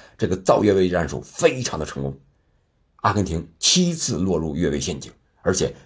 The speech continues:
三个打入球门的进球被V R吹罚越位在先。这个时候，本届世界杯采用了半自动越位判罚系统，起了至关重要的作用。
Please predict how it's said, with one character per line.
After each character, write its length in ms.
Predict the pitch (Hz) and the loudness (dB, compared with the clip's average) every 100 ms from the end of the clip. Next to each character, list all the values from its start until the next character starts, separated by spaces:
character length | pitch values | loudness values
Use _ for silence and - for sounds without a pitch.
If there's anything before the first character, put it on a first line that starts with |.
| _ _ _ _ | _ _ _ _
三 500 | - - 170 160 170 | -6 2 4 4 2
个 180 | 127 101 | 4 2
打 260 | - - | 4 -2
入 180 | 107 120 | 0 0
球 340 | - - 107 131 | 0 -2 2 2
门 160 | 120 | 4
的 100 | 113 | 2
进 160 | 113 110 | 2 0
球 200 | 82 87 | 0 -2
被 260 | 95 92 | 2 0
V 280 | 69 92 90 | 2 0 0
R 300 | 82 80 62 - | 0 -4 -4 -4
吹 180 | 95 | -4
罚 320 | 87 - - _ _ _ - | -4 -6 -10 _ _ _ -8
越 220 | 95 - | -6 -6
位 160 | - - | -8 -10
在 140 | - | -8
先。 220 | - - _ _ _ _ _ | -8 -10 _ _ _ _ _
这 160 | - 190 | 4 6
个 80 | 104 | 4
时 100 | - | 0
候， 280 | 80 71 - _ _ | -2 -2 -4 _ _
本 220 | - 92 78 | 0 0 2
届 120 | 90 | 0
世 160 | - | 0
界 120 | 90 80 | -2 0
杯 160 | 82 | -2
采 240 | 80 - 69 | -4 -4 -4
用 120 | 78 | -2
了 160 | 65 - - _ _ _ _ _ - | -4 -8 -20 _ _ _ _ _ 0
半 300 | 165 104 85 | 2 2 -2
自 180 | 123 | -4
动 220 | 98 95 85 | -2 0 -2
越 260 | 131 123 | 2 4
位 200 | 92 92 78 | 6 4 2
判 280 | - 170 127 | -4 -4 -2
罚 140 | - | -4
系 160 | - - | -2 -2
统， 140 | - - _ _ _ _ | -4 -12 _ _ _ _
起 240 | - - 73 | -2 -2 0
了 220 | 69 71 _ | -4 -8 _
至 220 | - 92 64 | -8 -8 -4
关 220 | - 71 - | -2 -4 -6
重 200 | - 69 | -4 -4
要 120 | 65 | -4
的 100 | - | -12
作 160 | - - | -10 -10
用。 120 | - | -12